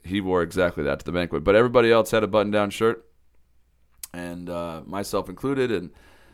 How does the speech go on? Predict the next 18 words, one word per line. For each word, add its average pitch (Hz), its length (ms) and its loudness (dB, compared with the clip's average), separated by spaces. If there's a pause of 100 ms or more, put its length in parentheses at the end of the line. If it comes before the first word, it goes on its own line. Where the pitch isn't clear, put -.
(100)
everybody 107 240 -2
sort 107 160 -2
of 87 60 -8
gussied 107 320 0
up. 127 200 2
A 101 40 -8
lot 110 120 2
of 117 60 0
the 107 80 -2
women 113 320 -4
were 104 140 -6
wearing 107 200 -4
dresses, 113 440 -6
and 113 80 -6
it 92 80 -10
had 95 100 -8
a 95 60 -10
nice 120 280 -8